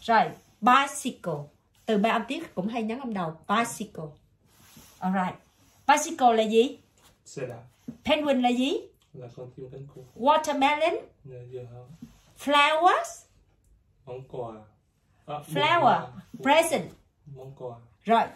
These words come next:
Speaker 1: bây giờ nắm được chưa?
Speaker 2: Dạ.
Speaker 1: Are you ready?
Speaker 2: Dạ.
Speaker 1: Ok. Do you like flowers?
Speaker 2: Yes, I do.
Speaker 1: Do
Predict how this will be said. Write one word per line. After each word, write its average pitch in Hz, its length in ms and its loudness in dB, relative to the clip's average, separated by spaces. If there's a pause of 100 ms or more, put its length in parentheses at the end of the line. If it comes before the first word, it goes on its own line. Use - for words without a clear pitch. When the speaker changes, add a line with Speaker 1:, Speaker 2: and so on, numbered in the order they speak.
(120)
Speaker 1:
bây 233 100 -2
giờ 240 140 6
nắm 208 180 -2
được 330 160 -2
chưa? 302 300 2
Speaker 2:
Dạ. - 100 -16 (300)
Speaker 1:
Are 208 220 -2
you 214 60 0
ready? 240 200 2 (240)
Speaker 2:
Dạ. - 60 -20 (280)
Speaker 1:
Ok. - 180 0 (420)
Do 311 140 -4
you 330 80 -2
like 294 280 6 (120)
flowers? 247 720 0 (600)
Speaker 2:
Yes, 160 320 -6
I 131 180 -14 (120)
do. 127 60 -14 (440)
Speaker 1:
Do 277 100 -4